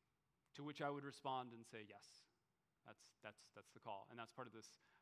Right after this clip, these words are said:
fragrant offering, this sacrifice. Following Jesus is not easy, and it takes different sacrifice in different forms for different people. But then he looked at me, and this is what hit me. He looked at me and said,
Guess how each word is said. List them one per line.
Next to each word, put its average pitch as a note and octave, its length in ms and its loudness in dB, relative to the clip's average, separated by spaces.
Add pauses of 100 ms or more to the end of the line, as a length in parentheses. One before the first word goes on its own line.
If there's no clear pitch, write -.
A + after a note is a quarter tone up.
(120)
fragrant C3 380 2
offering, A2 420 4
this G#2+ 120 -10
sacrifice. A2 680 2
Following B2 400 2
Jesus G#2+ 560 -8 (320)
is A2+ 220 -8
not A2+ 260 0
easy, G#2 280 -10 (400)
and A2 80 -8
it G2+ 160 -10
takes B2 220 -2
different C3+ 300 -4
sacrifice B2 640 2
in A2 80 -6
different C3+ 340 -2
forms C3 480 0 (340)
for B2+ 120 -2
different B2 300 -6
people. A2+ 280 -8
But A2 140 -6
then F#3 100 2
he F3+ 80 6
looked D#3+ 180 0
at C3 80 -10
me, G#2+ 160 -12 (960)
and A#2+ 80 -4
this C3 140 -4
is B2 80 -6
what B2 100 -2
hit C3 120 0
me. A#2+ 80 -4
He B2+ 60 -2
looked C#3 200 -4
at C3+ 80 -6
me B2+ 100 -4
and B2 80 -8
said, A#2+ 240 -4